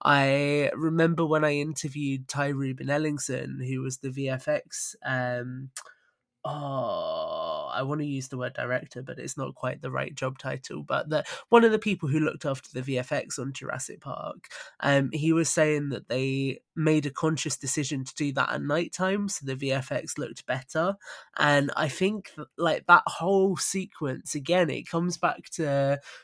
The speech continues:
sort of what I was saying at the start, where you look at something that's been really crafted with a lot of love and care and attention, and I think that sequence is it. Like, the C G I, with the fact that it's done at nighttime, it looks so much better than it would look in the day.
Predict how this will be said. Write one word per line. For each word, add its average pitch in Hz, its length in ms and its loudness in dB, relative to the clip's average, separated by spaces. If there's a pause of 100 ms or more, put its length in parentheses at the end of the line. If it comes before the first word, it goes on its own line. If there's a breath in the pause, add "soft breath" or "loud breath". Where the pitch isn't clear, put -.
sort - 240 2
of 143 140 -6
what 147 220 4
I 147 40 0
was 143 160 -2
saying 151 320 0
at 98 100 -10
the 135 60 -8
start, 143 480 0
where 113 100 -4
you 139 240 -2
look 185 220 -2
at - 100 -6
something 147 460 -4
that's - 180 -6
been 135 400 -6
really 170 460 2
crafted 139 720 -4
with 135 200 -8
a 139 40 -6
lot 147 260 -2
of 139 160 -6
love 139 400 -2 (100)
and 135 220 -8
care 135 360 -4
and 131 140 -8
attention, 135 1080 -8 (340 loud breath)
and 156 160 2
I 151 40 4
think 170 240 -2
that - 200 -2
sequence - 580 -4
is 127 120 -8
it. 139 280 -2
Like, 147 340 -2
the 151 80 -4
C 185 280 0
G 160 220 2
I, 147 280 2
with 143 260 -6
the 151 80 -6
fact - 260 -2
that 143 120 -10
it's - 160 -8
done 147 220 -4
at 131 80 -6
nighttime, 143 640 -4
it - 80 -8
looks - 280 -6
so 180 300 0
much - 300 -8
better 143 380 -6
than 135 180 -4
it - 100 -8
would - 120 -10
look 143 240 -8
in 131 100 -6
the 131 80 -6
day. 160 680 0